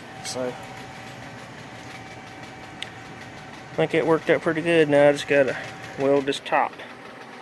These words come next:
and then pull the screws out and weld them up.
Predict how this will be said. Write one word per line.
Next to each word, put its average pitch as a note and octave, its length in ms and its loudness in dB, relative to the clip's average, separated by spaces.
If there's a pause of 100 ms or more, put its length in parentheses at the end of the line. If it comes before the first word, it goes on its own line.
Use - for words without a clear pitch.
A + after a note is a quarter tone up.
(1500)
and A#2+ 80 -2
then B2 280 2 (340)
pull C#3+ 160 6
the C3 60 0
screws D3 380 2
out C3 280 10
and B2+ 80 0
weld C3+ 220 2
them C3+ 160 2
up. B2+ 200 4